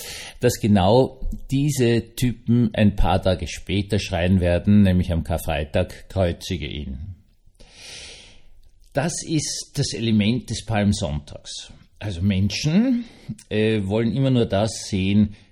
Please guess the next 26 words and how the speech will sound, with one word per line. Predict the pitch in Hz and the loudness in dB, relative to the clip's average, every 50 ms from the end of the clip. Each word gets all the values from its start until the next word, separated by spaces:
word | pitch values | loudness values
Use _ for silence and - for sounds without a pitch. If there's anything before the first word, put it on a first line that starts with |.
| _ - | _ -6
was | 95 101 95 | -4 -4 -4
sie | - 120 110 | -4 -4 -6
sehen | - - 104 101 101 101 90 | -4 -2 2 4 4 4 4
wollen, | 87 82 80 80 78 73 65 64 - _ _ _ - - - - - - - | 2 0 0 -2 -2 -4 -6 -8 -12 _ _ _ -20 -20 -20 -20 -20 -4 0
was | 101 110 - - - | 0 0 0 2 4
ihnen | 147 131 131 123 110 - | 6 8 8 8 6 6
dient | - 98 90 80 69 - - - - - - - _ | 4 2 2 2 0 -4 -8 -14 -14 -14 -16 -8 _
und | - 101 104 - 110 | -2 0 0 2 2
was | 110 113 - | 0 0 2
ihrem | - 147 131 | 4 6 6
Niveau | 147 139 123 123 117 113 110 - | 6 6 6 4 4 4 4 4
entspricht. | 98 90 - - - - - - - - - - - - - | 2 0 -2 -4 -8 -12 -10 -10 -10 -10 -12 -16 -16 -6 0
Und | 101 107 113 | 2 4 4
wenn | 113 131 143 | 4 6 4
es | 143 135 - - | 4 2 2 0
ihrem | - 127 120 120 | 2 4 6 6
Niveau | 113 113 104 90 98 113 135 | 6 6 4 4 2 2 2
entspricht, | 147 139 117 - - - - 117 127 139 - - - 113 | 2 2 0 -2 -4 -4 -2 -2 -2 -2 -4 -6 -6 -4
dass | 117 - - | -4 -2 -4
man | - - | -2 0
einfach | - 104 104 - 110 - | 0 0 0 -2 -4 -4
die | - 113 101 | -4 -4 -4
Besen | - 104 98 101 107 113 - 123 110 - | 0 0 0 2 0 0 0 0 0 2
alle | - 101 101 92 82 - | 2 2 2 2 2 2
umbringen | 101 101 104 98 98 - 107 104 107 107 110 | 2 2 2 2 2 0 2 4 4 4 2
soll, | 107 - - 113 117 139 180 190 | 0 -2 -2 -2 -2 -2 -2 -4